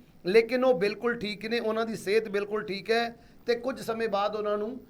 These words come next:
ਛੁੱਟੀ ਹੈ ਜਿਹੜੀ ਉਹ ਦੇ ਦਿੱਤੀ ਜਾਏਗੀ, ਇਹ ਸੀ ਐਮ ਆਫਿਸ ਦਾ ਕਹਿਣਾ। ਲੇਕਿਨ ਵਿਕਰਮ ਮਜੀਠੀਆ ਦੇ ਵੱਲੋਂ ਦੋ ਟਵੀਟ ਉਹਨਾਂ ਦੀ ਸਿਹਤ ਦੇ ਸੰਬੰਧ ਵਿੱਚ ਕੀਤੇ ਗਏ ਨੇ। ਦੱਸ ਦਈਏ ਕਿ ਇਸ ਤੋਂ ਪਹਿਲਾਂ ਵੀ ਆਮ ਆਦਮੀ ਪਾਰਟੀ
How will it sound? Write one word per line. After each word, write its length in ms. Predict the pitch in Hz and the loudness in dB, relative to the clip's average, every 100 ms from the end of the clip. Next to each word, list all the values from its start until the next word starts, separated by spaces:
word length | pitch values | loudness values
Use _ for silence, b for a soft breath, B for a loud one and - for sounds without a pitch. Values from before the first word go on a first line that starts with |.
| B - | B -12
ਛੁੱਟੀ 420 | - 254 294 269 | -10 -8 -2 0
ਹੈ 100 | 196 | 0
ਜਿਹੜੀ 300 | 180 190 226 | 0 -4 -4
ਉਹ 220 | 214 226 | 0 0
ਦੇ 140 | 185 190 | 2 -2
ਦਿੱਤੀ 220 | 196 208 | -6 -6
ਜਾਏਗੀ, 340 | 208 202 202 | -2 0 -2
ਇਹ 220 | 220 208 208 | -8 -8 -8
ਸੀ 200 | 196 196 | -6 -4
ਐਮ 140 | 190 | -2
ਆਫਿਸ 240 | 175 180 | -2 -2
ਦਾ 100 | 185 | -2
ਕਹਿਣਾ। 240 | 208 214 214 | -2 -2 -2
ਲੇਕਿਨ 340 | 220 220 233 240 B B 151 | -4 -4 -6 -8 B B -4
ਵਿਕਰਮ 480 | 202 214 262 262 214 | -4 0 0 0 0
ਮਜੀਠੀਆ 560 | 180 175 233 233 262 | -2 -4 -6 0 2
ਦੇ 120 | 220 | 2
ਵੱਲੋਂ 480 | 208 196 202 220 220 B B | 0 -2 -4 -6 -8 B B
ਦੋ 260 | 139 220 269 | 4 8 8
ਟਵੀਟ 340 | 262 226 226 | 6 -2 -4
ਉਹਨਾਂ 160 | 214 220 | -2 -2
ਦੀ 80 | 214 | -2
ਸਿਹਤ 260 | 190 208 | -2 -2
ਦੇ 100 | 208 | 0
ਸੰਬੰਧ 260 | 190 190 190 | 0 0 -2
ਵਿੱਚ 160 | 196 - | -4 -10
ਕੀਤੇ 280 | 180 180 | -8 -6
ਗਏ 160 | 165 160 | -4 -4
ਨੇ। 180 | 139 120 B B B - | -6 -10 B B B 2
ਦੱਸ 180 | 185 214 | 4 4
ਦਈਏ 120 | 262 | 2
ਕਿ 100 | 254 | -2
ਇਸ 80 | 262 | 0
ਤੋਂ 140 | 269 | 2
ਪਹਿਲਾਂ 380 | 247 220 247 254 | 4 4 4 2
ਵੀ 320 | 233 254 277 B B B | 0 -2 -6 B B B
ਆਮ 300 | 196 226 262 | 4 6 6
ਆਦਮੀ 260 | 254 247 247 | 6 4 2
ਪਾਰਟੀ 560 | 240 202 202 196 160 | 2 2 2 -2 -12